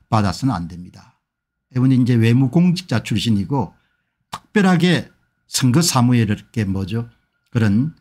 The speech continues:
종사해 오진 않은 분이기 때문에 보통 시민들이 여러분들 어떻게 접근하는가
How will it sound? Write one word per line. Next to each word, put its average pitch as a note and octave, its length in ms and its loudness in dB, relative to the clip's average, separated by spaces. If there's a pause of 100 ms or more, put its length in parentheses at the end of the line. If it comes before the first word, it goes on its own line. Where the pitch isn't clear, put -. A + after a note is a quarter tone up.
(200)
종사해 D#3 380 2
오진 G2 380 -4
않은 G2 280 0
분이기 A2 360 -2
때문에 F#2+ 420 -6 (360)
보통 G#3 460 2
시민들이 F3+ 960 2
여러분들 A2+ 420 2
어떻게 A#2+ 460 -2
접근하는가 F2+ 840 -4